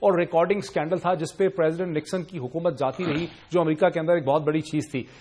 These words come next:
आपको क्या लगता है कि इस्लामाबाद में ये जमहूरी हुकूमतें जिस तरह से इंटेलिजेंस bureau को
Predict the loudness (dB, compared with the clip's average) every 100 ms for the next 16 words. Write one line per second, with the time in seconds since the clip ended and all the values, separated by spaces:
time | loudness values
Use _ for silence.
0 | -6 4 4 4 -2 0 0 2 0 2
1 | 2 2 -4 0 2 4 6 4 4 -4
2 | -4 -2 0 0 -2 -2 -4 -2 -4 -6
3 | -16 0 0 4 4 4 2 0 4 4
4 | 4 0 0 2 4 4 4 2